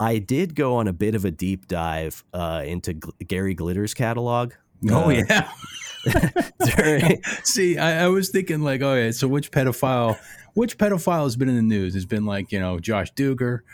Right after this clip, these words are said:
Speaker 1: Right,
Speaker 2: right?
Speaker 1: right.
Speaker 2: And he's going to prison. And Ghislaine Maxwell
Speaker 1: Sure.
Speaker 2: and, um, the,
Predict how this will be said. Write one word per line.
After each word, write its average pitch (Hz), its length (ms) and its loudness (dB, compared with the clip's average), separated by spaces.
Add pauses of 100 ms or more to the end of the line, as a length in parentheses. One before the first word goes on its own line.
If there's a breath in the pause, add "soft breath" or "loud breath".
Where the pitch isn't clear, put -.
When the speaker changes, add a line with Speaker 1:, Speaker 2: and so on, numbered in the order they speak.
(100)
Speaker 1:
Right, 101 260 2
Speaker 2:
right? - 20 2
Speaker 1:
right. 78 200 -4 (400)
Speaker 2:
And 98 220 -4
he's 110 160 0
going 113 220 0
to 101 60 -2
prison. 104 480 -4 (380 soft breath)
And 92 440 -6
Ghislaine 110 420 0
Maxwell 110 760 -2
Speaker 1:
Sure. 85 220 -4
Speaker 2:
and, 95 360 -4
um, 92 360 -2
the, 107 280 0